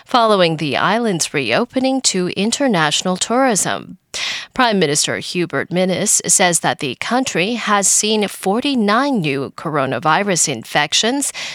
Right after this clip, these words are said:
since it opened on July first. That's nearly a third of the total of one hundred and fifty-three cases seen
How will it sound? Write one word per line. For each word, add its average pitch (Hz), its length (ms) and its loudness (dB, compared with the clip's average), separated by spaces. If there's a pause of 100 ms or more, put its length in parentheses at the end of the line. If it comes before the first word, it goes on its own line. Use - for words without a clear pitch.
(120)
since 208 360 4
it 175 120 4
opened 262 480 0
on 269 180 2
July 160 400 2
first. - 680 0 (480)
That's 247 340 4
nearly 202 460 2
a 160 160 2
third 233 600 2
of 170 200 0
the 147 200 -4
total 220 720 0
of - 280 0
one 208 280 2
hundred 147 480 -4
and 214 200 0
fifty-three 220 880 -4
cases 190 680 0 (300)
seen 262 360 2